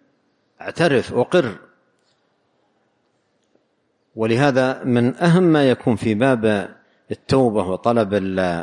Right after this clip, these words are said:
المغفرة، كما هو في سيد الاستغفار وكما هو في هذا الدعاء، أن يعترف الإنسان ويعلن تقصيره وتفريطه وظلمه ل-، لنفسه، الظلم الكثير، الظلم الكبير.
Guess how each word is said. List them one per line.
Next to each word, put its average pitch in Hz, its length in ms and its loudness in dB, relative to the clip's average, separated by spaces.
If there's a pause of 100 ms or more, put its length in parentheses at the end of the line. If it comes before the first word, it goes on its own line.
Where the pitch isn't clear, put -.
المغفرة، 101 640 -2
كما 110 220 0
هو 107 120 2
في 107 160 -2
سيد 113 360 0
الاستغفار 107 720 -2 (360)
وكما 123 300 0
هو 113 160 2
في 107 160 -2
هذا 110 200 0
الدعاء، 107 480 0 (540)
أن 127 60 -2
يعترف 123 460 -2
الإنسان 101 800 -2 (880)
ويعلن 120 600 2 (680)
تقصيره 113 600 0
وتفريطه 92 1120 -2
وظلمه 107 580 0 (680)
ل-، 104 600 0
لنفسه، 117 520 -2
الظلم 143 340 2
الكثير، 123 600 -2
الظلم 135 400 0
الكبير. 117 560 0